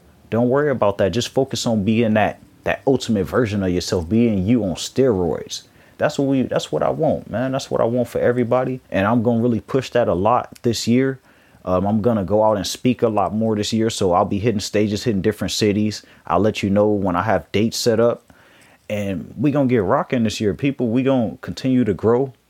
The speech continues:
It's things that I did personally this year that, that I wasn't proud of. There's things that I intended to do that I just couldn't get done, but I'm not letting that define me. I'm always moving forward. I'm always looking forward to the next thing that I need to do for myself.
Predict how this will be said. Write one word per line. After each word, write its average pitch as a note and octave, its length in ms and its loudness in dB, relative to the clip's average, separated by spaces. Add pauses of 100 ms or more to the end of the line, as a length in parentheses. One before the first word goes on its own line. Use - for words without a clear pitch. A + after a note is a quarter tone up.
(120)
It's - 160 -6
things A#2+ 220 0
that F2+ 120 0
I G#2 120 2
did A2+ 280 0
personally A#2+ 460 0
this A#2 240 -2
year A#2+ 180 2
that, - 300 0 (680)
that G2+ 400 0
I G2+ 60 2
wasn't A2 320 0
proud A2+ 340 2
of. A2+ 260 2
There's G2 200 0
things A2+ 300 -2
that G2 120 2
I G2 180 2 (220)
intended A2+ 480 -2
to - 100 -6
do A#2+ 220 2
that F#2 160 2
I F#2+ 100 2
just G#2 280 -4
couldn't A#2+ 220 0
get G2+ 200 0
done, C3 380 0 (120)
but G#2+ 140 2
I'm A#2 100 0
not A2 140 2
letting A2 240 2
that G2+ 140 2
define F2+ 500 -4
me. B1 140 -10 (100)
I'm G2 160 0
always G#2 440 2 (340)
moving F#2+ 320 0
forward. A2+ 460 0
I'm F#2+ 120 2
always G2 280 2
looking G#2+ 260 -2
forward G#2 340 0
to - 100 -2
the F2+ 80 0
next G2+ 320 0
thing G#2+ 160 0
that F#2 100 2
I F#2 80 2
need G2 160 0
to - 120 -6
do G#2+ 160 0
for G2+ 180 -6
myself. F2 640 -2